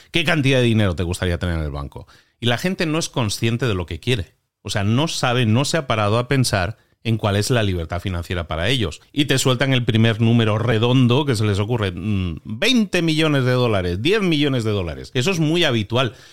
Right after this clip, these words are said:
Pero realmente, ¿cómo podría alguien dibujar una libertad financiera que a lo mejor fuera sensata, ¿no? Porque la, luego le preguntas al de los veinte millones, bueno, ¿y qué estás haciendo para sumar veinte millones en la cuenta? Y dice, "Mm, nada o menos", ¿no?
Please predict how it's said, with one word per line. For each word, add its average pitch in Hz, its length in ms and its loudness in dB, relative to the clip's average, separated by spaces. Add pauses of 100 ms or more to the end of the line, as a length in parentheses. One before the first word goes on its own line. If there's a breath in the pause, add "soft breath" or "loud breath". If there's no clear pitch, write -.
(120 loud breath)
Pero 135 180 2
realmente, 208 640 -2
¿cómo 254 340 0
podría 151 520 2
alguien 185 400 -2 (160)
dibujar 123 540 0
una 165 180 0
libertad 120 400 0
financiera 120 440 -2
que 127 60 -2
a - 20 0
lo 107 80 0
mejor 123 260 -4
fuera 123 320 -4 (240 loud breath)
sensata, 104 640 -2
¿no? 107 140 -2
Porque 98 220 -2
la, 90 220 -4
luego 95 280 0
le 98 80 0
preguntas 95 400 -2
al 87 80 -6
de 87 80 -4
los 87 140 -4
veinte 107 240 -2
millones, 110 340 0
bueno, 101 180 -4
¿y 85 60 -6
qué - 100 -6
estás 107 280 -2
haciendo 110 420 0
para 78 220 -4
sumar 90 320 -4
veinte 90 240 -2
millones 95 320 -2
en 92 60 -2
la 90 100 -2
cuenta? 104 200 -2
Y 104 60 -2
dice, 98 180 -8
"Mm, 85 680 -4
nada 104 540 -2
o 95 100 -4
menos", 107 360 0
¿no? 117 120 -6